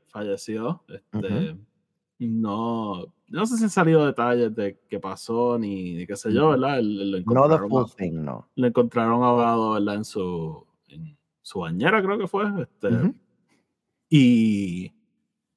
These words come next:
Speaker 1: nada, como que inicialmente dijeron, ¿verdad? Él, él, él es alguien que había tenido su problema, este, con, con adicción, este, y inicialmente dijeron, mira, como que no,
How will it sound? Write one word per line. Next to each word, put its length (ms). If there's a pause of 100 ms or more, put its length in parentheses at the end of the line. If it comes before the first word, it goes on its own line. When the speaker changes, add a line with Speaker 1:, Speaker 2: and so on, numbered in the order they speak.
(160)
Speaker 1:
nada, 240
como 220
que 80
inicialmente 580
dijeron, 340
¿verdad? 260
Él, 200
él, 220
él 80
es 60
alguien 280
que 60
había 160
tenido 220
su 140
problema, 500
este, 340
con, 280
con 180
adicción, 800
este, 560 (600)
y 300
inicialmente 640
dijeron, 240
mira, 180
como 220
que 80
no, 320